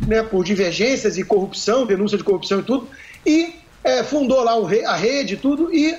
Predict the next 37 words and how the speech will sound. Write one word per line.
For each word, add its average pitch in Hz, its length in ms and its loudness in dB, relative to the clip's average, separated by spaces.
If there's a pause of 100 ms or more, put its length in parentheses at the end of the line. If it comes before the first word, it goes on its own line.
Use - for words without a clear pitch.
(140)
é, - 80 2
é, 240 540 0 (400)
disse 233 260 0
que - 60 -12
saiu 277 280 0
sofrida 247 880 -2 (280)
do 196 140 0
P 226 160 2
T, 190 200 0
porque - 180 0
o, 320 340 0
o 262 40 -4
sujeito 262 280 -2
sai 262 180 -2
do 262 80 -4
P 233 140 2
T, 285 140 0
mas 294 180 2
o 285 40 -6
P 277 120 0
T 269 200 0
não 269 120 -2
sai 240 200 2
do 240 100 -4
sujeito. 185 340 0 (380)
Aí 339 160 2
depois 311 460 2
foi 294 160 0
se - 140 -6
candidatar 226 540 2
<laughs> - 20 0
contra 202 320 0
eles 262 400 0 (320)
e 320 120 2
sofreu 254 560 0
na 233 140 0
pele 240 640 -2